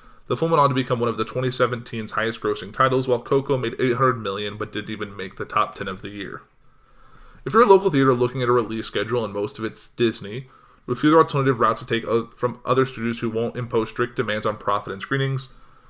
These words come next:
you have very few options available to you. This unprecedented level of control over the market and annual release calendar alike benefits Disney enormously, but not the theaters who show their films.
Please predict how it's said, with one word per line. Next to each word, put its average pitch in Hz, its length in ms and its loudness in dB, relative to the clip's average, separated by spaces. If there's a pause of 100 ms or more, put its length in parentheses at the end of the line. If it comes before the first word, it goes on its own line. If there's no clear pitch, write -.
(140)
you 143 120 6
have 127 100 8
very 156 220 6
few 135 240 4
options 113 320 4
available 101 340 0
to - 160 -10
you. 58 220 -10 (520)
This 156 240 2
unprecedented 127 720 0
level 117 200 2
of 123 80 -4
control 120 360 0
over 120 120 0
the 131 80 2
market 107 460 -2
and 98 160 -12
annual 135 300 -2
release 127 320 0
calendar 107 420 0
alike 107 680 -4
benefits 107 400 -4
Disney 117 300 -2
enormously, 135 440 -2
but 120 180 0
not 120 220 0
the 113 80 -10
theaters 113 380 -2
who 113 80 -2
show 104 200 0
their 98 140 -2
films. - 520 -6